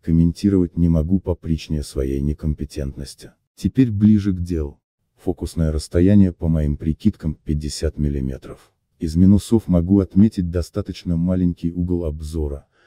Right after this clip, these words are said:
линейка на расстоянии ста миллиметров от объектива. По высоте примерно шестьдесят два градуса,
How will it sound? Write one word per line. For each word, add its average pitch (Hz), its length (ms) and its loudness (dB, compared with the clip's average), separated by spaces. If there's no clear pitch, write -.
линейка 78 540 -2
на 76 100 -4
расстоянии 80 560 -2
ста - 240 -8
миллиметров 80 640 -2
от 82 200 -10
объектива. 73 640 -10
По 82 80 -8
высоте 87 400 -4
примерно 92 500 0
шестьдесят 85 560 -6
два 78 220 -2
градуса, 71 600 -10